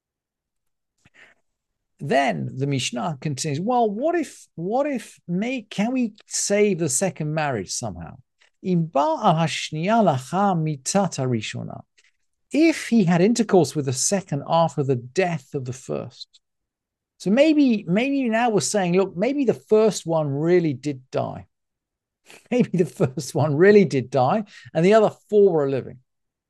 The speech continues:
And he's married the second now. So he's legally married to number two. Number one doesn't exist anymore. She's no longer alive. So if number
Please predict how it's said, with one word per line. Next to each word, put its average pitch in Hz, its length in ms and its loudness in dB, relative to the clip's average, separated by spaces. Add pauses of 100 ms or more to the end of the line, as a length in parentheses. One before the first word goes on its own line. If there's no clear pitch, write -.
(1000)
And 139 100 -6
he's 151 160 -4
married 190 600 2
the 147 80 0
second 127 560 -8
now. 104 260 -14 (2000)
So 175 440 0 (160)
he's 156 240 -2
legally 226 480 2
married 196 440 -2
to 127 80 -8
number 156 260 -4
two. 107 320 -10 (1400)
Number 170 280 2
one 226 320 4
doesn't 180 260 2
exist 175 340 -2
anymore. 147 340 -4
She's 143 280 -6
no 170 180 -4
longer 143 320 -4
alive. 143 340 -4 (1600)
So - 180 0
if 151 120 0
number 220 260 2